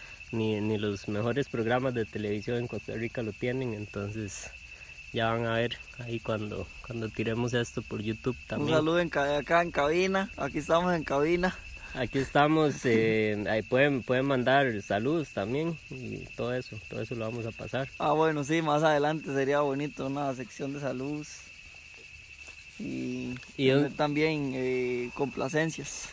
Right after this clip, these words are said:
Speaker 1: Y un solo voy tirando saludos ahí para Dani en Heredia, para Katy en la zona de Escazú,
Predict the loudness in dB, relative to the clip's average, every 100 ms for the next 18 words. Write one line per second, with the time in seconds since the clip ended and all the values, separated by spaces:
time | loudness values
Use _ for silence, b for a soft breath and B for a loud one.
0 | 4 8 8 10 12 12 12 10 10 10
1 | 10 10 8 10 8 10 10 8 8 6
2 | 8 10 10 10 8 10 10 10 10 6
3 | 6 4 4 8 6 6 4 6 6 2
4 | 0 0 0 2 2 2 -2 0 -2 -4